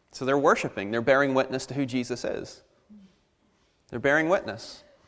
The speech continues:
And all of a sudden, there's an earthquake. And the earthquake is so severe that all the doors of the prison fly open and the stocks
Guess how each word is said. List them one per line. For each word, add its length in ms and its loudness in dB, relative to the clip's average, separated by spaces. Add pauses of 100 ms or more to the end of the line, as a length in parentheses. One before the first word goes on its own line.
(120)
And 140 -4
all 140 6
of 80 2
a 20 0
sudden, 240 4
there's 140 0
an 100 -2
earthquake. 600 0 (1120)
And 100 2
the 60 6
earthquake 320 6
is 100 2
so 140 6
severe 400 4
that 100 4
all 160 6
the 80 6
doors 400 6
of 120 0
the 100 2
prison 300 0
fly 260 2
open 280 -2
and 140 -2
the 60 -4
stocks 600 2